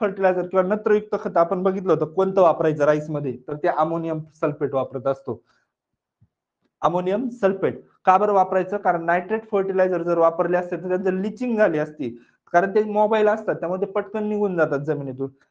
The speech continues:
Ammonium sulfate वाढल्यामुळे त्याची nutrient efficiency वाढते, म्हणून आपण टी असेल, चहामध्ये किंवा मग आपल्या,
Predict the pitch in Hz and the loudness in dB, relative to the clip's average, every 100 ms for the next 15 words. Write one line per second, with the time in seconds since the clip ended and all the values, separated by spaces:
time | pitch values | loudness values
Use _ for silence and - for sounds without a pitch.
0 | - 151 208 220 214 208 190 190 190 196 | -2 0 0 -4 -4 -4 -2 0 2 2
1 | 180 170 180 185 185 190 185 196 196 190 | 0 -2 -2 -4 -4 -6 -4 -2 -2 -4
2 | 190 190 175 180 180 180 175 156 170 175 | -12 -10 -6 0 2 2 0 -6 -4 -2
3 | 180 208 208 - _ _ _ _ - 214 | 0 -2 -2 -8 _ _ _ _ -8 2
4 | 220 214 160 131 - 214 208 202 208 196 | 2 2 -2 -6 -2 0 2 0 0 0
5 | 208 - - 175 180 175 170 196 240 | 0 -2 -2 0 2 0 2 2 2